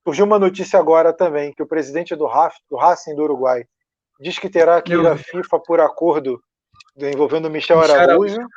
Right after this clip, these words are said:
Speaker 2: <laughs>
Speaker 1: É complicado, companheiro, é complicado.
Speaker 2: A venda tem que sair agora o mais rápido possível. <laughs>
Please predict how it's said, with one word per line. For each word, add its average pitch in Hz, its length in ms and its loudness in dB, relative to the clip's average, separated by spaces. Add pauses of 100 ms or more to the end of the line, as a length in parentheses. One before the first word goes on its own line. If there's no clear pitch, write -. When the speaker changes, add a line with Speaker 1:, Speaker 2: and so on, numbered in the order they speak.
(600)
Speaker 2:
<laughs> - 500 -16 (220)
Speaker 1:
É 180 760 6
complicado, 151 580 -2
companheiro, 123 480 -10
é 127 40 -6
complicado. 120 640 -10 (1300)
Speaker 2:
A 160 100 2
venda 175 320 2
tem 202 140 0
que - 80 -8
sair 196 360 4
agora 202 440 4
o 156 220 -14
mais 208 200 -4
rápido 226 300 -4
possível. 160 580 -10 (100)
<laughs> - 720 -14